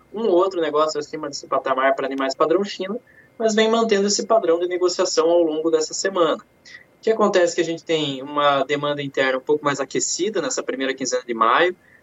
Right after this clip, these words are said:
Temos que pensar aí que, além da entrada dos salários na economia, temos o Dia das Mães, que é um grande estímulo ao consumo, tradicionalmente produz repiques de demanda nessa data, e isso vai trazendo aí um atacado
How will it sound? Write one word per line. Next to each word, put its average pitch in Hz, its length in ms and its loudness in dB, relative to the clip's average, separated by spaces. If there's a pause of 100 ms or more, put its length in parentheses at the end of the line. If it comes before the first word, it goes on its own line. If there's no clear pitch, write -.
(140)
Temos 135 240 0
que - 80 -8
pensar 139 400 2
aí 135 220 2
que, 147 100 -2
além 139 300 0
da 160 80 -4
entrada 135 380 2
dos 131 180 -12
salários 131 460 0
na 127 80 -6
economia, 127 480 -8
temos 135 240 -8
o 131 80 -10
Dia 143 160 -2
das 139 240 2
Mães, 151 340 0
que - 80 -4
é - 20 0
um 139 80 -2
grande 160 380 2
estímulo 156 480 -2
ao 123 80 6
consumo, 151 560 -4
tradicionalmente 135 1000 -2 (440)
produz 147 500 2
repiques 143 500 -8
de 139 80 -14
demanda 131 540 -2
nessa 123 320 -4
data, 131 400 0 (460)
e 240 180 0
isso 226 220 0
vai 208 160 4
trazendo 190 500 2
aí 143 180 0
um 180 160 -2
atacado 170 720 -2